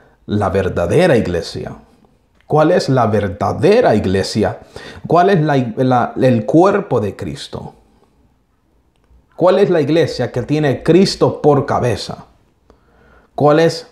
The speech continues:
la iglesia de la Biblia, la iglesia bíblica, la iglesia de la sana doctrina?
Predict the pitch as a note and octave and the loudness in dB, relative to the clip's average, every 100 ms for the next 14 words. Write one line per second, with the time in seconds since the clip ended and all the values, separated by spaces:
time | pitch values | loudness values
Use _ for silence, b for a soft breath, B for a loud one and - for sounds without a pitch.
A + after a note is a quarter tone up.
0 | _ A#2 A#2+ A2 C3 C3+ - B2+ B2 A#2+ | _ -2 0 2 2 0 0 0 -2 -4
1 | - A2 G#2+ G#2 G2 A2 D3 A2+ G2+ G2 | -4 -2 0 0 -2 2 2 2 -2 -4
2 | F#2+ F2+ F#2+ A2 B2+ B2+ G#2+ G#2 D#3+ D3 | -4 -4 -2 0 0 0 -2 2 2 4
3 | G#2+ F#2+ F2+ F#2 G#2 C3 B2 G#2+ F2 - | 0 -2 -4 -2 0 0 0 0 -2 -2
4 | C3+ B2+ A#2+ - B B B B - G2 | 0 2 0 -4 B B B B -8 -4
5 | G2+ - - E2+ E2 - | -4 -4 -4 -4 -8 -12